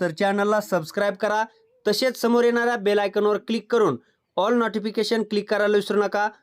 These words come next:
म्हणजे आमच्या अशाच नवनवीन व्हिडिओच्या नोटिफिकेशन तुमच्यापर्यंत सर्वात अगोदर पोहोचत राहतील. तर चला मित्रांनो, खरीप हंगाम दोन हजार तेवीसच्या पीक विम्याच्या संदर्भातली महत्त्वाची अपडेट पाहायला आपण सुरुवात करूया.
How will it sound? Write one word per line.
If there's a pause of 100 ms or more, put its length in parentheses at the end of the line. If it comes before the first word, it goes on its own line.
(120)
म्हणजे
आमच्या
अशाच
नवनवीन
व्हिडिओच्या
नोटिफिकेशन (320)
तुमच्यापर्यंत
सर्वात (100)
अगोदर
पोहोचत
राहतील. (340)
तर
चला
मित्रांनो, (320)
खरीप
हंगाम
दोन
हजार
तेवीसच्या (120)
पीक
विम्याच्या
संदर्भातली
महत्त्वाची (100)
अपडेट
पाहायला
आपण
सुरुवात (120)
करूया.